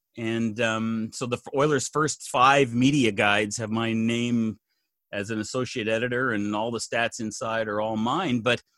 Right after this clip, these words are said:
so I'm still not in television. I'm just working for the Oilers. But when the Oilers go in the N H L, Hockey Night in Canada is going to come to Edmonton. So, of course, they show up.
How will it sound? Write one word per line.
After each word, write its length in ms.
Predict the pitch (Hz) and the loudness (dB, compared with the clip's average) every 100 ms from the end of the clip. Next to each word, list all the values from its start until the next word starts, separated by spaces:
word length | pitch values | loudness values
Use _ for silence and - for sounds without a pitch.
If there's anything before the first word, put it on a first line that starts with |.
| _ _ _ _ _ | _ _ _ _ _
so 120 | - 151 | -2 -2
I'm 60 | |
still 200 | - 277 | 2 2
not 180 | 240 190 | 6 6
in 100 | 160 | 4
television. 520 | 165 220 202 131 90 | 4 4 2 0 -4
I'm 120 | 92 | -6
just 160 | 135 - | -6 -2
working 280 | 160 - 139 | -2 2 0
for 140 | 143 | 2
the 140 | 123 120 | 0 2
Oilers. 460 | 202 185 123 101 | 2 2 -2 -4
But 540 | 117 190 220 117 120 - - _ | -6 -4 2 2 2 -4 -20 _
when 160 | 131 131 | -4 0
the 100 | 135 | 2
Oilers 320 | 170 196 147 | 0 0 -4
go 160 | 147 143 | -2 -2
in 100 | 139 | 0
the 120 | 139 | 0
N 100 | 143 | 0
H 220 | 139 - | -2 0
L, 280 | 185 202 165 | 0 2 0
Hockey 300 | 143 139 165 | 0 0 2
Night 160 | 156 147 | 2 2
in 60 | |
Canada 360 | - 190 226 147 | 2 0 2 0
is 100 | 135 | 0
going 240 | 113 123 | 0 0
to 80 | 147 | 0
come 260 | - 104 110 | -4 -4 -4
to 140 | - | -2
Edmonton. 440 | 196 269 190 - - _ _ _ _ _ _ _ | 4 4 2 -8 -12 _ _ _ _ _ _ _
So, 200 | - 147 | -4 -2
of 100 | 143 | 0
course, 300 | 156 156 139 | 4 4 2
they 220 | 113 139 | 2 2
show 300 | 165 - 151 | 4 4 6
up. 300 | 156 160 175 | 10 8 6